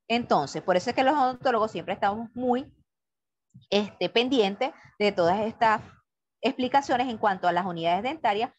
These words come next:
porque es muy importante que nosotros conozcamos la anatomía de las unidades dentarias y que en algunos delitos estos dientes son protagonistas. Ahora bien, vamos a la próxima lámina.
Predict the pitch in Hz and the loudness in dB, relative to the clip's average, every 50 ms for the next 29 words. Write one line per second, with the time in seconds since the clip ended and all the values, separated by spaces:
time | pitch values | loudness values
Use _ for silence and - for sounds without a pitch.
0 | _ _ _ - 226 214 214 220 233 254 269 277 285 285 269 254 247 - 269 262 | _ _ _ -6 -6 -4 -2 -4 -4 -2 -4 -4 -6 -6 -6 -6 -4 -4 -4 -2
1 | - 269 254 240 - 220 - 196 190 196 - 202 254 - - 247 233 254 262 - | -2 -2 -4 -2 -4 -6 -6 -6 -6 -6 -6 -8 -8 -6 -4 -4 -4 -4 -4 -2
2 | 247 233 220 220 226 233 240 254 247 240 240 247 233 226 - 214 208 220 262 - | -2 -2 -2 -2 -4 -2 0 0 0 0 0 0 -2 -2 -2 -4 -6 -4 -4 -4
3 | 370 403 381 - _ _ _ _ _ _ 226 220 214 202 208 208 202 190 185 170 | -4 -6 -6 -8 _ _ _ _ _ _ 0 0 2 0 0 -2 -4 -4 -2 -2
4 | 170 190 240 240 226 208 - 151 123 117 110 92 - - _ _ _ - 240 226 | -2 -2 -2 -4 -6 -6 -4 -4 -4 -4 -4 -8 -14 -16 _ _ _ -8 -8 -6
5 | - 233 208 202 190 190 208 220 254 262 339 330 285 254 220 - 240 240 - - | -4 -4 -4 -2 -4 -4 -4 -4 -4 -2 -2 -2 -2 -4 -6 -4 -6 -6 -6 -8
6 | _ _ _ _ _ _ _ _ _ - 202 202 208 - - 277 277 285 311 277 | _ _ _ _ _ _ _ _ _ -4 -2 -2 -2 -2 -2 -4 -2 -2 -2 -4
7 | 220 202 202 - 220 233 - - 269 277 285 262 - 220 196 185 185 170 165 151 | -4 -4 -6 -6 -6 -8 -4 -4 -2 -2 -2 -2 -2 -4 -2 0 0 -2 -2 -2
8 | 147 143 135 127 - _ _ _ - - _ _ _ _ _ _ _ _ _ _ | -4 -8 -10 -14 -18 _ _ _ -20 -20 _ _ _ _ _ _ _ _ _ _
9 | _ _ _ _ _ _ _ _ _ _ _ _ _ - 175 180 175 185 202 190 | _ _ _ _ _ _ _ _ _ _ _ _ _ -2 -2 0 2 2 2 0
10 | 147 120 101 - - _ _ _ _ _ _ _ _ _ _ _ _ _ _ _ | 0 -4 -8 -12 -16 _ _ _ _ _ _ _ _ _ _ _ _ _ _ _
11 | - 190 175 180 202 226 277 - - - _ _ _ _ _ _ - 240 277 311 | -2 0 0 0 -2 -4 -6 -6 -10 -16 _ _ _ _ _ _ -4 -2 0 0
12 | 294 285 - 196 180 175 - - 160 190 180 160 135 104 71 80 87 - - - | -2 -2 -2 -4 -4 -6 -8 -12 -12 -8 -8 -6 -6 -6 -8 -10 -14 -20 -20 -20